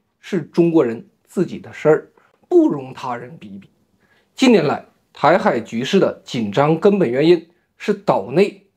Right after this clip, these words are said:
台独分子在境外势力的支持和纵容之下搞分裂活动，台独情境与和平稳定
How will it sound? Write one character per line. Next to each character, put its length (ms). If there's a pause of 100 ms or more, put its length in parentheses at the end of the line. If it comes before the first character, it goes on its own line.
(100)
台 300
独 180
分 220
子 160 (320)
在 120
境 280
外 120
势 200
力 100
的 100
支 300
持 160
和 160
纵 240
容 180
之 120
下 260 (460)
搞 240
分 340
裂 160
活 260
动， 220 (480)
台 240
独 160
情 160
境 220 (220)
与 180
和 260
平 240
稳 180
定 240